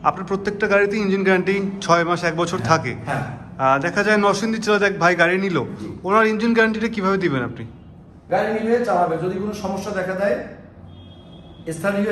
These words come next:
Speaker 2: এক্সক্লুসিভ শোরুমে যাবে, টিভিএস এ যাবে। যদি সামান্যতম ত্রুটি হয়, সেটা আমরা সাইডে দেবো, টাকা দিয়ে দেবো ওনাকে। যদি মারাত্মক কোনো ত্রুটি হয়, গাড়ি ওখান থেকেই ব্যাগে পাঠাবেন, খরচ আমাদের, টাকা ফেরত দিয়ে দেবো আমরা।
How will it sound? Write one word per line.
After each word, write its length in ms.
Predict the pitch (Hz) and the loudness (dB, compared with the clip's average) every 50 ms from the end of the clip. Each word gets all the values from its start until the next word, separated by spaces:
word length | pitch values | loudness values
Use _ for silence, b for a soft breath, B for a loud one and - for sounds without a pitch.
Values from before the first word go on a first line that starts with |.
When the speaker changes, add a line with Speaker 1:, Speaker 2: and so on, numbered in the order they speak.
| 185 | 0
Speaker 2:
এক্সক্লুসিভ 440 | - - - - 208 202 - - - - - | -2 -4 -6 -6 -6 -6 -6 -6 -8 -6 -6
শোরুমে 260 | 185 180 185 185 175 156 | -4 -2 -2 -2 0 -2
যাবে, 140 | 156 147 - 139 | -2 -2 -4 -6
টিভিএস 300 | 160 175 170 180 170 - | -6 -6 -4 -4 -4 -4
এ 40 | 156 143 | -4 -4
যাবে। 140 | 151 143 143 147 165 | -4 -4 -4 -6 -6
যদি 100 | 175 180 156 - | -6 -6 -4 -4
সামান্যতম 460 | 170 175 202 208 208 220 214 220 214 214 208 196 | -2 -2 -2 -2 -2 -2 -4 -4 -4 -4 -6 -6
ত্রুটি 260 | 196 202 196 190 - 190 | -4 -6 -6 -6 -4 -4
হয়, 140 | 202 220 - - - - - - - - - - - - | -4 -4 -4 -6 -8 -12 -14 -16 -18 -18 -20 -18 -14 -12
সেটা 160 | 170 165 185 180 175 | -8 -4 0 0 2
আমরা 120 | 175 180 165 - | 2 0 -2 -2
সাইডে 220 | 160 156 165 170 165 | -2 -2 -2 -2 -4
দেবো, 140 | 175 185 233 262 - - - - - - - - - - - | -2 -4 -4 -4 -6 -8 -14 -16 -18 -20 -20 -20 -14 -8 -6
টাকা 140 | 160 160 170 165 156 | -4 -4 -4 -4 -2
দিয়ে 140 | 151 151 147 | -2 -2 -2
দেবো 120 | 139 131 123 117 | -4 -4 -6 -6
ওনাকে। 220 | 113 107 104 - - - - - | -6 -8 -10 -10 -12 -12 -8 -4
যদি 200 | 190 202 202 240 247 247 208 196 | -4 -2 -2 -2 -2 0 0 2
মারাত্মক 380 | 190 196 202 202 - 226 220 208 | 2 2 2 0 -2 -4 -4 -4
কোনো 100 | 208 202 190 - | -4 -4 -4 -4
ত্রুটি 240 | 185 180 180 175 185 | -4 -6 -6 -4 -6
হয়, 140 | 190 214 208 185 165 | -6 -6 -2 -2 0
গাড়ি 140 | 165 170 175 170 | 0 0 0 -2
ওখান 160 | - 160 190 - | -2 -4 -4 -4
থেকেই 200 | - 196 202 202 180 | -4 -6 -4 -4 -2
ব্যাগে 180 | 175 175 190 180 180 | -2 -2 -2 -2 -4
পাঠাবেন, 320 | 180 180 185 190 202 208 202 - | -4 -4 -4 -4 -4 -6 -6 -6
খরচ 220 | 156 160 170 170 170 170 | -4 -4 -4 -2 -2 -2
আমাদের, 280 | 170 180 - 220 247 - - - - - - - - - - - - | -2 -2 -2 -2 -2 -2 -2 -6 -10 -12 -12 -14 -14 -12 -12 -8 -6
টাকা 160 | 143 151 - 151 - | -4 -4 -4 -6 -6
ফেরত 160 | 156 147 143 - | -8 -8 -6 -6
দিয়ে 140 | 123 113 101 | -6 -6 -8
দেবো 140 | 92 87 85 85 | -8 -8 -10 -12
আমরা। 140 | 82 85 85 | -12 -12 -14